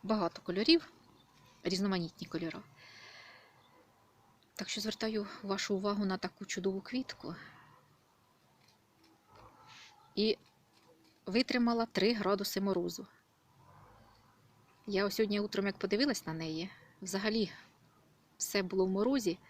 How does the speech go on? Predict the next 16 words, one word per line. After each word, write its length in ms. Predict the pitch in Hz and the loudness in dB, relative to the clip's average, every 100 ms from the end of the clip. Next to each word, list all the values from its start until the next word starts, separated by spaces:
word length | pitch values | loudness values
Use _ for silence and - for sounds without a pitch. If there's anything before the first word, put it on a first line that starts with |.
| - - - - - - | -20 -20 -20 -20 -20 -12
Отак 280 | - - 202 | -6 -4 -4
пелюсточки 680 | - 202 226 - - - 190 - - _ _ - - _ _ _ _ _ _ _ _ _ _ _ - | 2 2 2 0 0 2 0 -2 -16 _ _ -20 -20 _ _ _ _ _ _ _ _ _ _ _ -14
опустили 560 | 196 - 208 - 247 240 | -12 -10 0 4 6 8
уші. 440 | 277 262 - 160 - - _ _ _ | 6 4 2 0 -6 -20 _ _ _
Я 180 | - 185 | -2 0
думала, 300 | 214 226 208 | 2 2 2
що 140 | 196 202 | 0 -8
все. 320 | - - 175 - _ _ _ _ _ _ _ | -10 -8 -10 -12 _ _ _ _ _ _ _
Ну, 260 | 311 330 339 | -14 -12 -12
будь 200 | 233 175 | -8 -6
ласка, 360 | 196 240 - 214 | -6 -6 -10 -10
ось 120 | 202 | -6
бачите. 400 | 196 - - 190 - - - - - _ - - - - - _ _ _ _ _ _ - | -6 -6 -8 -10 -20 -20 -20 -20 -20 _ -20 -20 -20 -20 -20 _ _ _ _ _ _ -6
До 140 | 180 | -4
вечора 400 | 196 220 - 180 | -2 -2 -2 -4
вони 340 | 180 175 185 | -4 -4 -6